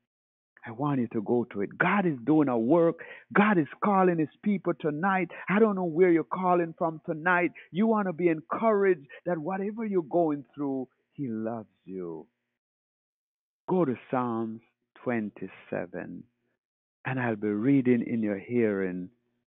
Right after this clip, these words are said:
verse one first. We're talking about have confidence in the Lord. It says, "The Lord is my light and my salvation."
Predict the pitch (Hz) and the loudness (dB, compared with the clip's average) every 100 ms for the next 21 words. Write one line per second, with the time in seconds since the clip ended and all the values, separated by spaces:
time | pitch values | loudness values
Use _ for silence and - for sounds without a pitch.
0 | _ _ - 104 139 131 117 - 95 104 | _ _ -14 0 2 2 0 -6 0 4
1 | 107 98 95 - - 101 90 73 - _ | 4 2 -2 -8 -4 0 0 -2 -8 _
2 | _ _ _ _ _ _ _ _ _ _ | _ _ _ _ _ _ _ _ _ _
3 | _ _ _ - 185 196 175 151 139 123 | _ _ _ 2 4 4 4 2 0 0
4 | 117 117 113 117 110 - 139 117 107 104 | 2 2 0 -4 -6 -4 -2 -2 -4 -2
5 | 104 104 - 101 95 95 92 - - - | -2 -2 -4 -4 -2 -2 -2 -4 -6 -10
6 | - - - 143 - 151 131 123 113 _ | -18 0 6 6 6 6 8 6 2 _
7 | _ _ _ _ _ - 139 117 117 147 | _ _ _ _ _ 4 6 6 6 6
8 | 165 160 156 147 139 - 139 123 107 113 | 6 4 2 2 -2 -2 -2 -2 -2 -2
9 | 117 117 107 104 113 117 95 78 - - | -2 0 2 4 4 4 2 2 -6 -18
10 | - _ _ _ _ _ _ _ _ _ | -20 _ _ _ _ _ _ _ _ _
11 | - 110 101 104 101 - 98 92 98 82 | -8 -4 -2 -2 -4 -6 -6 -4 -4 -4
12 | - 85 82 78 | -10 -14 -14 -16